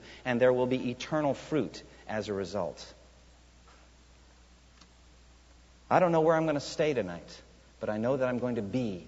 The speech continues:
in the center of my Father's will. "My food," said Jesus, "is to do the will of Him who sent me and finish my work." Knowing God is e-,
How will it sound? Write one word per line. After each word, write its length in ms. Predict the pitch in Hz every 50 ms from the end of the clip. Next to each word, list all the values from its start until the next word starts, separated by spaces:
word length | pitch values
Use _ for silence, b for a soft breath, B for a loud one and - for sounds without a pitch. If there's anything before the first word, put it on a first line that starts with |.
| -
in 80 | 110 101
the 80 | 92
center 480 | - - - - - 143 139 120 - 95
of 80 | 87 82
my 100 | 85 85
Father's 420 | - - 98 95 92 87 82 - -
will. 300 | 82 82 90 85 - - - - - - - - - - - - - - - - - - - - - - - - - - - - - - - - - - - - - - - - -
"My 280 | 113 120 151 180 180 160
food," 520 | - - - 170 170 143 107 90 87 - -
said 260 | - - - 113 98
Jesus, 420 | 87 107 107 95 82 85 80 - -
"is 80 | 107 -
to 100 | - 117
do 140 | 113 135 143
the 100 | 127 117
will 180 | 110 127 135
of 100 | 131 120
Him 120 | - 135 139
who 80 | 127
sent 260 | 127 - - 110 90
me 160 | 62 80 87 - B B B B B B B
and 140 | 92 92 -
finish 340 | - - 123 117 113 -
my 140 | - 110 107
work." 260 | 98 80 82 82 80 - - - b b b b b
Knowing 640 | b 110 120 151 190 208 208 220 214 208 202 165 131
God 540 | 113 156 165 165 147 110 90 82 - - - - - - - - - - - - -
is 160 | 127 113 107
e-, 100 | 113